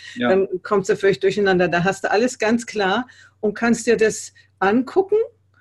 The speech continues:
Speaker 2: und dann kannst, vielleicht inspiriert dir das sogar, kannst sagen, ah, darüber
Speaker 1: Ja.
Speaker 2: habe ich ja noch nicht nachgedacht, ja?
Speaker 1: Genau das.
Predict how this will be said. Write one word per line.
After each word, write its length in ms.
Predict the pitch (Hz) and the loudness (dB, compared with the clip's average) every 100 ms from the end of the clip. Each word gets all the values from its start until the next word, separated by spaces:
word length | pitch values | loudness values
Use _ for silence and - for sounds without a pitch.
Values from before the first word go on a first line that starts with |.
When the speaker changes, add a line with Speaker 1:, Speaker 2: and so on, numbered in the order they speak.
| _ _ | _ _
Speaker 2:
und 140 | 240 247 | 0 2
dann 120 | 240 | 2
kannst, 420 | 254 254 - - | 0 -2 -4 -12
vielleicht 260 | - 226 220 | -4 -2 -2
inspiriert 540 | 240 - 233 254 381 | -4 -2 0 2 2
dir 100 | 349 | 2
das 220 | 196 190 | 0 -2
sogar, 340 | 208 196 185 185 | -4 -2 -2 0
kannst 200 | 196 208 | -2 -4
sagen, 120 | 196 | -4
ah, 120 | 208 226 | -4 -2
darüber 420 | 165 180 269 349 | -2 0 0 -2
Speaker 1:
Ja. 60 | 320 | -2
Speaker 2:
habe 100 | 220 | -2
ich 60 | 208 | 0
ja 100 | 226 | 0
noch 180 | 190 185 | 0 0
nicht 180 | 190 | 0
nachgedacht, 760 | 180 160 143 170 147 160 151 - | 0 0 -2 -6 -4 -4 -6 -8
ja? 120 | 170 | -4
Speaker 1:
Genau 200 | 170 156 | -4 -2
das. 300 | 135 131 - | -4 -6 -10